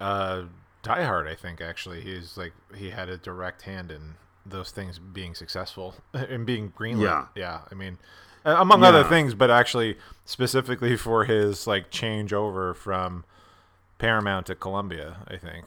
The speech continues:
Speaker 1: right? Or something like that, wasn't it?
Speaker 2: Or Columbia to, Columbia to Fox, I think.
Speaker 1: Oh, Columbia
Speaker 2: Or
Speaker 1: to
Speaker 2: Columbia to Paramount, yeah.
Speaker 1: Yeah, yeah, yeah. So, uh, yeah, Frank Price
Speaker 2: But
Speaker 1: is, was, is the linchpin to, to so many success-,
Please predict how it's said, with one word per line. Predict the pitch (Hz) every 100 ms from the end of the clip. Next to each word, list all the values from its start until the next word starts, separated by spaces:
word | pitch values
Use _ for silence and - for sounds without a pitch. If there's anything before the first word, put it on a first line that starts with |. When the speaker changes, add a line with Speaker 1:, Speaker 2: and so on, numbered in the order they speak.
| -
Speaker 1:
right? | 95 92 101
Or | 101
something | 98 101 104
like | 104 101
that, | 113 107 -
wasn't | 107 107 117
it? | 117
Speaker 2:
Or | 107
Columbia | - 120 113 113 107 101
to, | 92 90 85 85 85 -
Columbia | 113 113 90
to | 76
Fox, | - - 98 82 78 -
I | 73
think. | -
Speaker 1:
Oh, | 143
Columbia | 120 143
Speaker 2:
Or |
Speaker 1:
to | 117
Speaker 2:
Columbia | 123 107
to | 90
Paramount, | 92 87 82 67 65
yeah. | 78 69
Speaker 1:
Yeah, | 101 101 92
yeah, | 87
yeah. | 80 82
So, | - 92 85 - - - _
uh, | 101 92 95
yeah, | 101
Frank | 90 147 143
Price | 120 113
Speaker 2:
But | 98
Speaker 1:
is, | 95 87
was, | 98 -
is | 143 107
the | 113
linchpin | 104 120 120 - 104 90
to, | - 101 98 95
to | - 104
so | 95 113 110
many | 104
success-, | 95 95 - 98 101 95